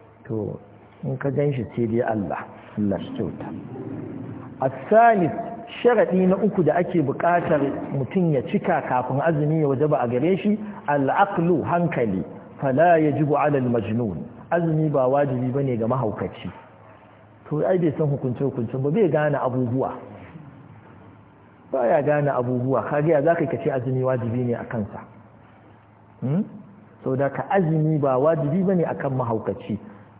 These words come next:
Kuma ku, idan ya warke ba za a ce sai ya rama duk wanda bai yi ba a shekarun baya. Amma wanda malamai suke magana a kansa cewa sai ya rama salloli da duk azumin da bai yi ba shine mutumin da ya je haukace da gangan, irin masu shaye-shayen nan.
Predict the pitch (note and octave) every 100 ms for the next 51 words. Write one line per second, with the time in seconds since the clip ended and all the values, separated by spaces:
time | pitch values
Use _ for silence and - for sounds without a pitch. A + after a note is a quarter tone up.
0 | - D#3+ E3 E3 - - - - - -
1 | - F3+ - G#3 D#3+ F#3 G3+ G3 G#3 G#3
2 | F3+ C3+ C#3 D3+ D3+ D3 - C3 C3+ C3+
3 | C#3 C3+ A2+ C#3+ D3 C3+ G#2+ G#2+ A2+ G#2+
4 | A2+ - G#2 G#2 G2+ G2 G2 E2+ - -
5 | - - - - - G#2+ C3 C#3+ A#3+ A#3+
6 | E3 C#3 C3 C#3+ D#3 E3 - B2+ A#2 C#3+
7 | C3 A2+ - C3+ C3+ - C3+ B2 - C#3
8 | C#3 C3+ C#3+ D#3 D#3+ B2 - - - -
9 | - - E3 E3+ E3 E3+ E3 D#3+ E3+ C#3
10 | A#2 A2+ A3 G#3+ - G3 D3+ D#3 D3+ C3
11 | A2+ A2+ A#2 A#2 C#3+ D3+ B2 - C#3+ B2+
12 | B2 B2+ B2+ C#3 C#3+ - A2+ B2 A#2 G2
13 | G#2 G#2 A#2 - - - - - - C#3
14 | C#3 B2 G#2 C3 C3 B2 A#2+ A#2+ A#2 G#2+
15 | G2